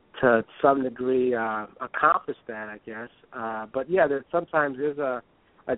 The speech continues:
challenge, uh, when you know you've got business things to attend to, but at the same time you just still have this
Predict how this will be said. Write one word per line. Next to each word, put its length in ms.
challenge, 420
uh, 200
when 300
you 100
know 180
you've 220
got 260
business 320
things 300
to 80
attend 360
to, 240
but 100
at 80
the 120
same 180
time 300
you 100
just 220
still 140
have 200
this 120